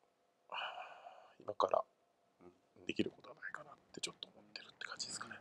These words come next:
Speaker 1: はい。
Speaker 2: うん。ありがとうございます。
Speaker 1: はい、すいません。
Speaker 2: いいですよ。
Speaker 1: はい。
Speaker 2: うん。なんか、目から、
Speaker 1: <laughs> 目から水が。
Speaker 2: 水が。ね。
Speaker 1: 怖い。
Speaker 2: えーっと、あの、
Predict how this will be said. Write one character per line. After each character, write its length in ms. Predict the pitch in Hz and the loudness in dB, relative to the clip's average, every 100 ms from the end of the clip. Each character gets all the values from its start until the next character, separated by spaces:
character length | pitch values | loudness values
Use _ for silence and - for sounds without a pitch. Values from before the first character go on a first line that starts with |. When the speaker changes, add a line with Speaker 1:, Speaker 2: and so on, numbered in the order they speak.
| - | 8
Speaker 1:
は 80 | - | 8
い。 40 | |
Speaker 2:
う 20 | |
ん。 720 | - - - - - - 104 101 - - | 8 -4 -18 -20 -18 -18 -18 -18 -12 -4
あ 40 | |
り 60 | 80 | -2
が 60 | |
と 20 | 80 | -2
う 20 | |
ご 60 | 78 | 2
ざ 120 | 76 | 2
い 60 | 76 | 2
ま 80 | - | 6
す。 100 | 127 | 6
Speaker 1:
は 60 | |
い、 40 | - - | 6 2
す 120 | - | -2
い 20 | |
ま 60 | - | 0
せ 120 | - | -2
ん。 40 | 87 | -2
Speaker 2:
い 20 | |
い 40 | - - - - - - | -12 -16 -18 -16 -10 -6
で 60 | - | -2
す 80 | - | -2
よ。 140 | 76 - - - | -2 -4 2 8
Speaker 1:
は 80 | |
い。 40 | - - - - - | 8 6 -12 -10 -2
Speaker 2:
う 40 | 90 | 6
ん。 340 | - - - | 10 12 12
な 80 | 90 | 10
ん 40 | |
か、 100 | - - - - - - | 12 12 12 -2 -6 4
目 120 | 95 | 12
か 120 | 85 | 12
ら、 120 | 78 - - - | 12 12 12 12
Speaker 1:
<laughs> 280 | - 285 - | 12 12 12
目 180 | 165 156 | 12 12
か 80 | 147 | 12
ら 120 | 151 | 12
水 180 | 170 190 | 12 12
が。 120 | 196 | 12
Speaker 2:
水 120 | 156 | 12
が。 320 | 139 131 - - | 12 12 12 12
ね。 200 | 113 - - | 12 12 12
Speaker 1:
怖 260 | 127 98 | 12 12
い。 20 | 95 - | 12 12
Speaker 2:
え 200 | - 131 | 12 12
ー 40 | 127 | 12
っ 60 | |
と、 720 | 131 131 120 120 117 113 - - | 12 12 12 12 12 12 12 12
あ 140 | 123 131 | 12 12
の、 240 | 131 - | 12 12